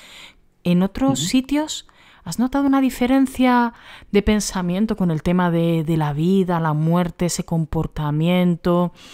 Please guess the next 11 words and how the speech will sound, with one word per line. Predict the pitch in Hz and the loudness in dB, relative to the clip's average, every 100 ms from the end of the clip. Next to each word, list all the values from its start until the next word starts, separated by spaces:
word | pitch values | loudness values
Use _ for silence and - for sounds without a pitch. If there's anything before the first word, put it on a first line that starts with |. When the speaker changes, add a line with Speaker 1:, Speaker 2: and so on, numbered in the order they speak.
| - - | -20 -8
Speaker 1:
del | - 151 | -4 -2
ser | - 170 | -2 -2
humano? | 165 156 202 | -2 -2 0
¿Hay | 254 | 0
mucha | 175 214 214 | 2 0 -2
Speaker 2:
Ujú. | 311 | -6
Speaker 1:
diferencia | 277 151 - - 254 349 - - | -6 -10 -12 -10 -10 -10 -14 -10
en, | 165 156 151 - | -8 -6 -6 -6
en | 160 | -6
otros | 151 151 | -6 -10
sitios? | - 135 180 - - | -12 -10 -10 -8 -12